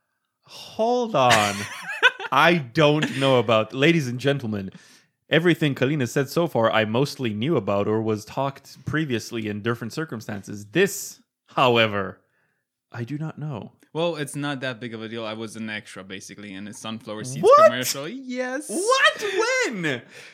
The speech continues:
Speaker 2: Uh,
Speaker 1: What the
Speaker 2: back
Speaker 1: fuck?
Speaker 2: in
Speaker 1: I'm
Speaker 2: high
Speaker 1: learning things about you.
Speaker 2: school.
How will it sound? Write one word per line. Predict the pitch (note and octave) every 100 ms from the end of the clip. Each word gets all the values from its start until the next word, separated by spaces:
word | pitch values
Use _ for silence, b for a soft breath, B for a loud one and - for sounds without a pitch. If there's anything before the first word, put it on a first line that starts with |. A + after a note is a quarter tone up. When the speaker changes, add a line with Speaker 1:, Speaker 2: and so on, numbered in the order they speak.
| B -
Speaker 2:
Uh, | C3+ D#3+ E3+
Speaker 1:
What | D4+ -
the | D#4+
Speaker 2:
back | - -
Speaker 1:
fuck? | D4+
Speaker 2:
in | A3
Speaker 1:
I'm | G#3
Speaker 2:
high | F3 G3+ G#3
Speaker 1:
learning | A#3+ A#3 F#3
things | A3 G3
about | F#3 D#3+ C#3
you. | B2
Speaker 2:
school. | E3+